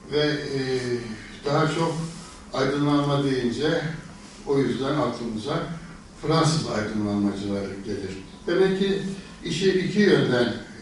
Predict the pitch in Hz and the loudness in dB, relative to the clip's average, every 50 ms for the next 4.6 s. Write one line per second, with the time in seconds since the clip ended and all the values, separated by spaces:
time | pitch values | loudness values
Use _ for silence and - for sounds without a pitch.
0 | - - - - - - - - - - - - - - - 147 131 139 135 123 | -16 -16 -18 -18 -18 -18 -18 -18 -20 -20 -20 -20 -14 -6 0 2 4 6 6 6
1 | 123 117 117 113 107 107 104 - - 110 107 101 98 98 98 190 190 196 190 - | 6 4 4 4 2 2 0 0 -2 -2 0 0 0 -2 0 4 4 4 4 4
2 | - - - - - - - 170 170 165 165 160 - 165 165 160 156 147 160 160 | 0 -4 -6 -8 -12 -6 0 2 4 6 6 4 4 4 4 4 4 2 2 0
3 | - - - 143 139 147 147 156 156 151 151 147 151 151 156 147 147 - 156 143 | -2 -4 0 4 4 6 6 6 6 6 6 6 6 6 4 4 4 2 0 0
4 | 135 - 151 143 139 135 139 139 131 127 123 - | 2 4 4 4 4 2 2 2 2 0 0 -2